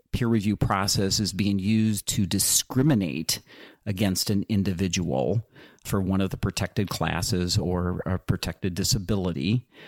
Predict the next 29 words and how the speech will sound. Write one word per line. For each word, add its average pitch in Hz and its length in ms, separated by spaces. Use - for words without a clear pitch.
then 113 760
the, 107 340
that 104 240
becomes 104 380
a 117 80
compliance 98 560
or 107 100
legal 139 300
concern. - 640
And 95 180
so 98 220
therefore, 104 640
then 95 380
the 98 80
compliance 107 480
department 98 500
and 92 140
legal 117 180
department 95 460
need 117 180
to 117 80
have 98 320
access 107 600
to 104 340
the 101 140
review 98 400
documents 95 680
to 98 200
ensure 95 640